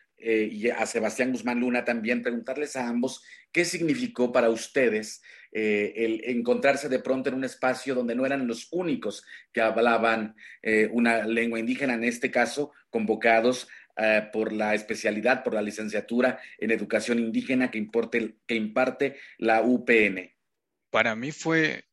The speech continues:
Speaker 2: sí podemos, eh, eso fue, ¿no? Como el significado de que sí se puede, no es que estos lugares sean exclusivos, no deberían serlo, ¿verdad? Solamente para una élite o algo así, era, estamos aquí,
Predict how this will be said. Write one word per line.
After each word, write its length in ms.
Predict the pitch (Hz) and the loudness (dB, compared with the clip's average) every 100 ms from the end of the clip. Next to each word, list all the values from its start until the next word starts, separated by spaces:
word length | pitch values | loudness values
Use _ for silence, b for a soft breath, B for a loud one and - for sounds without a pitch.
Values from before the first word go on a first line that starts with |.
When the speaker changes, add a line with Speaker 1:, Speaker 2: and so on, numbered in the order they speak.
| _ _ | _ _
Speaker 2:
sí 220 | - - | -8 -8
podemos, 640 | 143 127 120 143 107 - - - | -4 -2 -2 -4 -10 -12 -16 -8
eh, 160 | 135 131 | -6 -6
eso 260 | 135 - 143 | -4 -6 -6
fue, 240 | - 139 | -4 -4
¿no? 180 | 139 143 | -2 -6
Como 240 | 151 135 | -6 -4
el 80 | 120 | -4
significado 640 | 113 120 110 113 127 139 147 | -6 -10 -10 -2 0 2 2
de 140 | 135 | 0
que 120 | 135 | -4
sí 180 | 110 131 | -8 -6
se 140 | - 113 | -6 -6
puede, 340 | 123 127 131 | -4 -2 -2
no 280 | 123 127 127 | -4 -8 -8
es 160 | 127 | -8
que 200 | - 139 | -6 -4
estos 380 | 139 - 143 139 | -4 -4 -4 -2
lugares 400 | 135 117 127 131 | -2 0 0 -2
sean 180 | - 131 | -2 -4
exclusivos, 800 | 127 - 120 - 131 139 117 - | -4 -8 -8 -4 -4 -6 -8 -12
no 280 | 117 113 127 | -12 -8 -4
deberían 420 | 143 131 131 131 | -2 -2 -2 -4
serlo, 480 | - 151 147 127 _ _ B B B B | -4 -6 -6 -10 _ _ B B B B
¿verdad? 260 | 127 123 143 | -4 0 0
Solamente 480 | - 139 135 135 147 | -2 -4 -4 -4 -4
para 260 | 139 123 117 | -4 -4 -4
una 280 | 123 127 | -4 -2
élite 380 | 120 135 139 127 | 0 2 0 -2
o 160 | 110 117 | -4 -2
algo 200 | 131 127 | -2 -4
así, 300 | 117 139 143 | -6 -8 -6
era, 320 | 139 135 131 - | -4 -4 -6 -10
estamos 460 | 120 143 143 147 | -10 -8 -6 -6
aquí, 420 | 123 - 143 160 | -6 -6 -10 -10